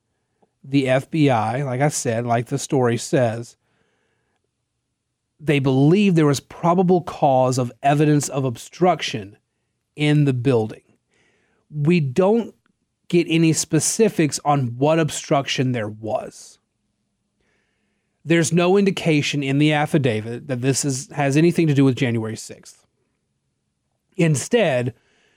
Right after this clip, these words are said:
if they're looking for evidence of obstruction tied with what's in the affidavit, then they're t-, looking for evidence of obstruction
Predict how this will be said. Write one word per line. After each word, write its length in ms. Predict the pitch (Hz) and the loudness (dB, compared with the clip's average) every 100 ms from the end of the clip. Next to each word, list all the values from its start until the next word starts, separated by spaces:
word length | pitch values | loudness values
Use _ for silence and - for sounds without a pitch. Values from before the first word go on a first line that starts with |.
| _ - | _ -6
if 180 | 156 | -2
they're 160 | 175 151 | 2 2
looking 420 | 151 180 185 170 | 2 2 2 0
for 300 | 160 160 147 | 2 2 2
evidence 420 | 139 147 147 143 | 2 0 0 0
of 80 | 139 | 0
obstruction 640 | 131 117 - 160 139 139 127 | -2 -4 -2 -2 0 -4 -6
tied 300 | - 143 139 | -4 -2 -2
with 200 | 131 - | -4 -2
what's 200 | 139 135 | -4 -2
in 80 | 135 | -2
the 140 | 135 | -2
affidavit, 600 | 120 117 135 190 208 175 | -2 -4 -2 0 2 0
then 100 | 147 | 0
they're 140 | 143 131 | -2 -2
t-, 180 | - 156 | -4 -4
looking 360 | 160 165 170 151 | 0 0 2 -2
for 300 | - 156 143 | 0 0 2
evidence 400 | 139 147 151 156 | 2 2 0 -2
of 140 | 131 | -4
obstruction 960 | 123 117 - 202 180 - - 127 110 | -6 -10 -4 0 0 0 -4 -2 -4